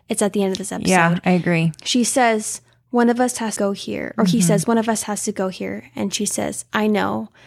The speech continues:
Speaker 1: And then as it's, like, the cross is burning him, she says, "It hurts, doesn't it?"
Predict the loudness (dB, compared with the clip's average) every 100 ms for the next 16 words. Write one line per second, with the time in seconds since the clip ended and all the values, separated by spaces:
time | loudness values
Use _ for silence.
0 | -20 -20 _ -2 2 4 4 4 2 0
1 | 0 -2 -2 -2 0 0 0 -4 -4 -2
2 | -2 -2 -2 -2 -2 -2 -4 -4 -4 -4
3 | -2 -2 -4 -6 -8 -8 -8 -8 -6 -6
4 | -6 -12 -12 -16